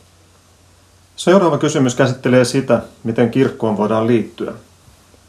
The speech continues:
Kuljamme kuvailee omaa kirkkoon liittymiseen tapaa. Minut liitettiin pyhän mirhavoitelun kautta kirkkoon vain noin kolmen kuukauden tutustumisajan jälkeen. Pappi sanoi,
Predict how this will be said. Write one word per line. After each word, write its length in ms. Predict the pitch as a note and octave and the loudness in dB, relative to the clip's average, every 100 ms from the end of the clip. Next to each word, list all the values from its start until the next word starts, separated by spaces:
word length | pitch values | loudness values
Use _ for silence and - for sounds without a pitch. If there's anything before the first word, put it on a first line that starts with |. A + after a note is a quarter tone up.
| _ _ _ _ _ | _ _ _ _ _
Kuljamme 480 | C#3+ D#3+ D3 B2 A#2 | 2 2 4 2 2
kuvailee 540 | C3 C3 B2 A2 A2+ | 0 2 4 4 2
omaa 400 | A2+ B2+ B2 G#2+ | 2 2 4 2
kirkkoon 480 | G#2 A#2 - - G2 | 0 -4 -4 -4 -4
liittymiseen 640 | G2 - G2+ G2 G#2+ G#2 | -4 -6 -10 -8 -8 -10
tapaa. 600 | - G#2+ - F2+ - - - _ _ _ _ _ _ _ _ _ _ _ _ _ _ | -6 -6 -4 -6 -6 -10 -18 _ _ _ _ _ _ _ _ _ _ _ _ _ _
Minut 340 | D#3+ E3+ - - | 2 2 0 0
liitettiin 600 | D#3 E3+ - - C3 A#2+ | 4 6 4 0 0 2
pyhän 300 | D3+ D3 C3 | 2 2 4
mirhavoitelun 680 | D3 B2+ A#2 A#2 A#2 G#2+ | 2 2 2 0 0 0
kautta 320 | B2 A#2+ A#2+ | 2 0 -2
kirkkoon 720 | G2+ B2 A#2 - A2+ A2+ A#2 C3 | -2 -2 -2 -4 -2 -2 -2 2
vain 200 | C#3 C#3 | 2 2
noin 180 | B2+ | -2
kolmen 380 | B2 C#3+ A#2+ G#2 | 2 2 2 -2
kuukauden 480 | G2 G#2+ G#2 G2+ G2+ | -2 -4 -4 -4 -4
tutustumisajan 840 | A2 - G2 G#2+ G2+ G#2+ G2+ G2 | -4 -6 -10 -8 -6 -4 -4 -4
jälkeen. 540 | G2+ G2+ G2 - G#2 A#2 _ _ _ _ _ _ _ _ | -2 -2 -4 -10 -14 -16 _ _ _ _ _ _ _ _
Pappi 300 | - - - | 2 2 2
sanoi, 400 | C3+ B2+ C3 C3 | 2 2 4 0